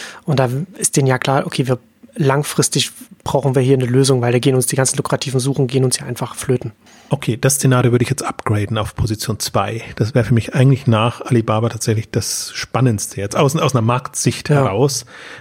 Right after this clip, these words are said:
Speaker 2: was wirklich, ja, also das, also es, es ist erstmal sehr absurd.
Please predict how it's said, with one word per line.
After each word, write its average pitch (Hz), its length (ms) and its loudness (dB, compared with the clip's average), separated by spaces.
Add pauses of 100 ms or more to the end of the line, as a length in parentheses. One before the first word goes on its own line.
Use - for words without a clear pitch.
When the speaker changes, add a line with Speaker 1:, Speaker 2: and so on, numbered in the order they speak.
Speaker 2:
was 123 400 -2
wirklich, 139 760 0 (100)
ja, 135 400 0
also 156 180 4
das, 143 300 -2
also - 220 -4
es, 139 220 0
es 143 300 0
ist - 380 -2
erstmal 139 320 2
sehr 135 200 4
absurd. 143 600 2